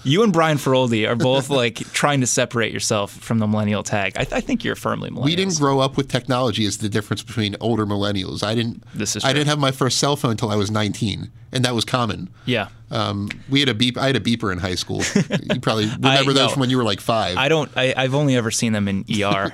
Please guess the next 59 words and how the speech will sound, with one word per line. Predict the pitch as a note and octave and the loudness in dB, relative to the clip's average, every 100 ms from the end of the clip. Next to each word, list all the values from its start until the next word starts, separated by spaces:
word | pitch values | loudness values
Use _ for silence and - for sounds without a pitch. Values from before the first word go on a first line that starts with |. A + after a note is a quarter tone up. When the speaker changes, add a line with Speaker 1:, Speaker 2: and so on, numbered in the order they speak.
| C3 | -6
Speaker 2:
<laughs> | D3 C3+ | -4 -2
Right. | C#3 | 0
Speaker 1:
and | A#2 A2 | 0 0
Scrubs. | - A2 G2+ G2 - - - G3+ D#3+ - | 0 0 0 -2 -6 -8 -8 -6 -4 0
Um, | C#3+ C#3 C3 - | 2 4 0 0
and, | F3 E3 | -2 0
and | D#3+ | 0
actually, | F3+ G3+ F3 C3 A#2 G#2+ B2+ | 0 0 0 0 0 -4 -6
th-, | B2+ A#2+ | -4 -2
that | C3+ | -2
actually | A#2+ C#3+ A#2+ | -2 -4 -2
cues | C#3 A#2+ | -2 -2
up | - | 0
something | B2 | 0
kinda | A2 G#2 | 0 -2
interesting | B2+ C#3 A#2 | -2 -2 -2
here | A2 A2 | 0 0
with | G#2+ | 0
Reddy. | C#3 B2+ | -2 0
I | |
mean, | A2 G#2+ | 0 0
he | C3+ | 0
was | D3+ | 0
one | A#2+ B2+ | 0 0
of | G#2+ | 0
the | A2+ | 0
younger | G#2 G#2+ A#2 G#2+ | 2 2 2 2
members | G2+ G2+ G#2 G#2 F#2 | 0 2 0 0 -4
of | - G#2 | -6 -6
the | G2+ | -6
executive | F#2+ G2+ C3+ - G#2 - | -6 -4 -4 -4 -6 -6
team | F#2+ - - | -8 -8 -8
as | - A2+ | -10 -8
well. | C#3+ A#2+ F2+ - - - | -4 -4 -4 -8 -16 -4
And | B2 A2+ A2 G2 A#2 | -2 0 -2 -2 -4
I | |
think | A#2+ D#3+ | -4 -2
a | A2+ | -2
lot | G#2+ A2+ D#3 | -2 -2 -4
of | - | -4
people | G#2+ - F#2+ F#2 | -4 -4 -6 -6
were | F#2+ | -6
looking | G2 A2 A2 G2+ G2 | -4 -4 -2 -4 -4
at | G2 - | -6 -4
the | |
success | - A2+ A2+ G2 | -6 -4 -4 -4
that | G2+ | -6
he's | G2 - | -8 -6
had | D#3+ D#3+ A2+ | -4 -4 -4
and | G2+ | -4
thought, | G2+ G2 - | -4 -6 -4
you | A#2+ | -4
know, | G#2 | -2
this | G2 F3 - | -4 -4 -4
might | D3+ D3+ | -6 -6
be | A#2 | -6
the | A2+ | -6
guy | F#2+ G#2+ G#2+ | -4 -4 -4
that | G2 | -6